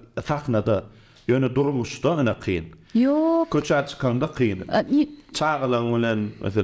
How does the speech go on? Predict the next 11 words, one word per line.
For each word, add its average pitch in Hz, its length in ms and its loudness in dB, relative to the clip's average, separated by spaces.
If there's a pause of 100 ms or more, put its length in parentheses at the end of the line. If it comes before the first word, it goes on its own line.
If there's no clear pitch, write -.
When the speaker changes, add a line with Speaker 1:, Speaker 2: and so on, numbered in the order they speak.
(180)
Speaker 1:
öýdäki 101 520 0
bilen, 95 220 2
eýlä 95 360 2
bilen 90 100 -4
şonda 113 360 0
gine 104 160 2 (100)
kynyp. 90 380 -4
Biraz 104 280 -2
Speaker 2:
mene 240 300 6
Speaker 1:
öňüşkakda 294 440 0
probeşin 240 680 -4